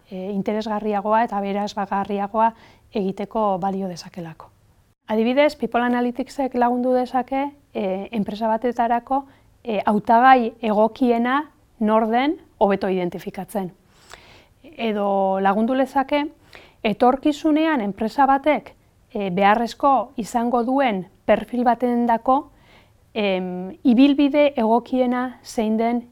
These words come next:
identifikatzen. Edo lagundu dezake jakiten edo identifikatzen zein den enpresatik, eh, alde egiteko aukera gehien daukan kolektiboa. Edo lagundu dezake identifikatzen,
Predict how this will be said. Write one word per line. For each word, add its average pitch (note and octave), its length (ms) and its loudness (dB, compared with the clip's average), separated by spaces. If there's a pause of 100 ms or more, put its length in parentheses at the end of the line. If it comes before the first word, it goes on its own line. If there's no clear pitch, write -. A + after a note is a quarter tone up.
(120)
identifikatzen. F#3+ 920 -6 (460)
Edo G#3 180 0
lagundu A3 360 2
dezake C#4 480 -2 (120)
jakiten C4+ 560 -2 (480)
edo G#3+ 160 0
identifikatzen C4+ 880 -2
zein B3+ 360 0
den B3+ 220 0 (840)
enpresatik, G3+ 840 -2 (420)
eh, G3+ 300 -2
alde B3 260 4
egiteko B3 600 0 (300)
aukera G#3+ 500 2 (100)
gehien A#3 360 0
daukan C4 440 0 (220)
kolektiboa. F#3 720 -4 (1080)
Edo G3+ 480 4
lagundu A#3+ 380 2
dezake C#4+ 640 0
identifikatzen, C4+ 1080 -2